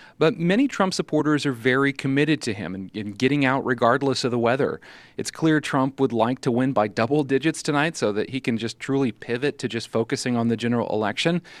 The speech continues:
And you mentioned Nikki Haley, the former U N ambassador as well. She's hoping to get in his way here, not even necessarily win, but cut into that lead substantially and propel her to states that m-, may be more favorable, like New Hampshire next week,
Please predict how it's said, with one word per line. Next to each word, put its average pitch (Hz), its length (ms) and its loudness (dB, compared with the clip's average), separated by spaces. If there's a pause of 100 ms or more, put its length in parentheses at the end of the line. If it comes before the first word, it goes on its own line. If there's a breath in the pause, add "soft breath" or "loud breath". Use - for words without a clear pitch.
(240 loud breath)
And 156 260 0
you 139 120 -2
mentioned 151 300 2
Nikki 139 240 0
Haley, 135 380 0
the 151 80 -2
former 131 280 0
U 123 140 2
N 123 80 2
ambassador 113 500 0
as 107 140 -4
well. 110 240 2
She's 135 300 -2 (120)
hoping 139 380 0
to 131 140 -4
get 123 180 0
in 120 460 2
his 127 200 -2
way 147 280 0
here, 95 320 -8
not 117 200 -2
even 131 240 2
necessarily 123 640 0
win, 113 300 0
but 120 160 -2 (280 loud breath)
cut 156 240 0
into 156 200 0
that 123 240 2
lead 120 260 -4
substantially 117 640 -2
and 110 140 -4
propel 117 400 0
her 104 240 0
to 104 240 -6
states 110 360 -2
that - 160 -2
m-, - 360 -12
may 185 180 -2
be 175 140 -2
more 156 180 4
favorable, 104 440 0
like 101 180 -2
New 113 100 -2
Hampshire 127 380 -2
next 90 260 -8
week, 98 240 -6